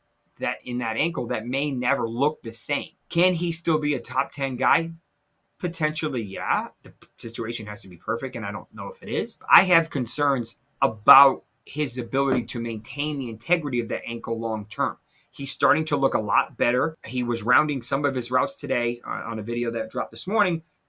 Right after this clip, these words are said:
But overall, given context, he's looked much better. So I'm not super concerned about him, depending on his cost.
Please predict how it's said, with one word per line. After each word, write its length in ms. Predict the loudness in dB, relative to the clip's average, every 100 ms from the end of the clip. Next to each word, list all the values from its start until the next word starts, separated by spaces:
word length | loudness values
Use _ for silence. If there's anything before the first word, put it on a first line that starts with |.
| _
But 240 | 6 6 4
overall, 480 | 4 6 6 6 4
given 300 | 0 -2 -2
context, 500 | -2 0 0 -2 -12 -6
he's 260 | -4 0
looked 220 | 2 2
much 340 | 2 2 2 0
better. 360 | 0 2 0 -4 _
So 240 | -10 2 4
I'm 200 | 4 2
not 260 | 0 0
super 680 | -4 -6 -4 -2 -2 0 -2
concerned 640 | -2 -6 -6 -6 -2 0 2
about 260 | 2 2
him, 240 | 0 -6 -8 _
depending 560 | -14 -10 -8 -6 -6
on 140 | -8 -10
his 140 | -4
cost. 420 | 0 0 -2 -16